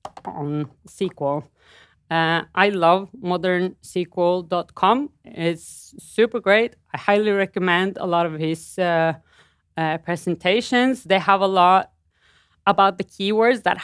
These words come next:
have, uh, emerged after S Q L ninety-two. S Q L ninety-two is the standard S Q L that is taught in universities, but there has happened a lot in the S Q L standard since there,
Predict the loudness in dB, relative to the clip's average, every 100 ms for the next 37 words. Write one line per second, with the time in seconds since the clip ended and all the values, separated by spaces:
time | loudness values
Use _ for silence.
0 | 0 4 4 4 -2 _ _ -4 0 0
1 | 0 -4 -4 -2 0 -2 -2 -12 -20 _
2 | _ _ _ _ _ -2 -2 -2 -8 -6
3 | -4 -4 -4 -6 -4 -6 -6 -4 -4 -4
4 | -8 -10 -6 -4 -6 -10 _ _ _ -16
5 | -10 -10 -4 -4 -2 -2 -2 -6 -8 -6
6 | -4 -4 -6 -10 -6 0 0 0 -2 -4
7 | -6 -6 -6 -6 -4 -4 -4 -10 -8 -6
8 | -4 -6 -8 -8 -8 -8 -8 -10 -10 -10
9 | -10 -12 -16 _ -12 -4 -2 0 -2 -6
10 | -8 -4 -4 -4 -6 -6 -6 -6 -8 -10
11 | -8 -8 -8 -10 -8 -8 -4 -4 -4 -10
12 | -10 -8 -10 -4 0 0